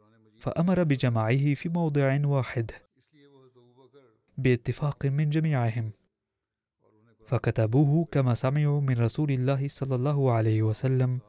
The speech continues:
من غير أن قدموا شيئا أو أخروه أو وضعوا له ترتيبا لم يأخذوه من رسول الله صلى الله عليه وسلم. وكان رسول الله صلى الله عليه وسلم يلقن أصحابه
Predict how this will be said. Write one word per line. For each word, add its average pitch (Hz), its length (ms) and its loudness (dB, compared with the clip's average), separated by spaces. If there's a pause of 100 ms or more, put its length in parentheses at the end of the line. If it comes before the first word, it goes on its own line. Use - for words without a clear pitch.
(800)
من 131 180 2
غير 165 420 2
أن 135 80 -2
قدموا 151 400 -2
شيئا 127 420 -4 (100)
أو 170 120 -4
أخروه 127 580 0 (540)
أو 120 220 2
وضعوا 113 340 0
له 117 240 -2
ترتيبا 156 480 -4
لم 165 220 -2
يأخذوه 147 640 -2
من 131 200 -2
رسول 120 380 -2
الله 131 360 -2
صلى 120 260 -4
الله 123 400 -2
عليه 113 300 -2
وسلم. 120 440 -2 (2500)
وكان 113 400 2
رسول 110 300 0
الله 117 340 0
صلى 127 200 -2
الله 117 380 0
عليه 110 260 2
وسلم 120 380 0
يلقن 123 540 0
أصحابه 120 800 -4